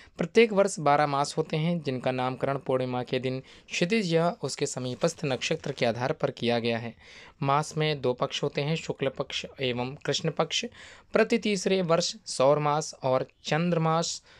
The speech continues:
में सामंजस्य हेतु एक मास बढ़ जाता है, जिसे अधिमास या मलमास कहते हैं। दो अमावस्या के बीच में संक्रांति नहीं आए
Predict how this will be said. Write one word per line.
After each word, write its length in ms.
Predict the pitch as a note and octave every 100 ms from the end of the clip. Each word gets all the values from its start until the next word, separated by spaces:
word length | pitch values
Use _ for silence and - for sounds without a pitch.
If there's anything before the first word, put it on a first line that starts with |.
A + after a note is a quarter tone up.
| - _ -
में 140 | F3+
सामंजस्य 680 | F#3 D3 C#3+ D3 C#3+ F#3 E3
हेतु 260 | D3+ D3+ F3+
एक 260 | C3+ C3+
मास 300 | A#2+ C3+ -
बढ़ 160 | B2 A#2
जाता 280 | A#2+ A#2 A#2+
है, 200 | A#2+ A#2 _ _ - C#3+
जिसे 360 | C#3+ D#3 D#3+
अधिमास 680 | D#3+ C3 B2+ B2 B2+ C3+ A#2+
या 180 | A#2+ B2+
मलमास 460 | B2 A2+ A2 A2+
कहते 280 | - A#2+ A#2+
हैं। 220 | A#2 A#2 - _ - - - -
दो 200 | C3+ G3+
अमावस्या 560 | G3+ G3 F#3 F3+ - F3
के 160 | E3
बीच 440 | C#3 C#3 C#3+ - C3
में 260 | B2 A#2+
संक्रांति 680 | A#2+ C3 B2 B2 A#2+ B2+ C#3+
नहीं 360 | B2+ A#2 D#3 E3
आए 260 | D#3+ G#3